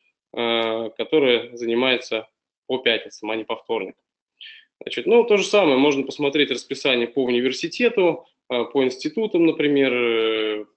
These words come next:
по каким-то другим подразделениям. Представляется это всё вот в таком виде. Ну, давайте посмотрим тоже, как выглядит расписание по институту. Первый курс, биология. Вот, э,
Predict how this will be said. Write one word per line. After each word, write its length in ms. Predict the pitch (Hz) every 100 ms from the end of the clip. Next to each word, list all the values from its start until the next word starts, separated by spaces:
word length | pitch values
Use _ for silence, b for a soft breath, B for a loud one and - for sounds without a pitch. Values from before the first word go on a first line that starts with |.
| _
по 160 | 127 123
каким-то 320 | 120 127 120
другим 300 | 113 143 202
подразделениям. 840 | 160 147 143 143 143 139 127 113 _ _ _ _ _ _ _ - _ -
Представляется 640 | 135 - 143 143 147 127
это 100 | -
всё 140 | -
вот 100 | 117
в 40 | -
таком 280 | 123 120 147
виде. 240 | 202 160
Ну, 80 | 165
давайте 320 | 117 117 117
посмотрим 460 | - - 123 120 104
тоже, 200 | 101 107
как 80 | 107 -
выглядит 220 | 113 -
расписание 480 | 120 - - 117 110
по 140 | -
институту. 640 | 113 - - 196 190 120 _ _ _ _
Первый 240 | 113 110
курс, 420 | _ 151 - - _ _
биология. 600 | 113 113 120 143 123 110 B B B B B _ _
Вот, 260 | 123 123 -
э, 420 | 117 110 107